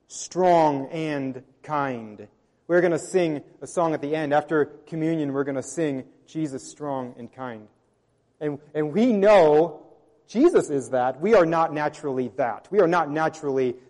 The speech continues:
strong and kind. But Jesus is, and we saw that in his fierce determination to save us.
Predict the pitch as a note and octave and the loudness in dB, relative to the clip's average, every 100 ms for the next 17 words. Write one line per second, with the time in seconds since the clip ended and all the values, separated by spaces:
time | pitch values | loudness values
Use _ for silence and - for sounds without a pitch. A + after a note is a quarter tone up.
0 | _ - - E3+ D3+ C#3 C3 C3+ B2+ C3+ | _ -14 0 2 4 2 -4 -8 -10 -8
1 | B2+ A2 G#2+ _ - B2+ - A3+ G#3+ F3+ | -8 -10 -16 _ -10 -8 -2 0 0 -2
2 | F3+ F#3 D#3 D3+ F3 - - A3 A3+ G#3 | -2 -2 0 -2 -6 -6 -4 0 0 0
3 | D#3 B2+ E3 E3+ E3 - - _ _ - | -2 -6 -4 -2 -2 -4 -20 _ _ -16
4 | - G#3+ G#3+ G#3+ F3+ G3 F#3 F3 E3+ E3 | -2 2 2 -2 -8 -4 -2 -2 -2 -4
5 | C3+ - E3+ C#3+ A#2+ G2 - | -12 -4 -2 0 -4 -8 -16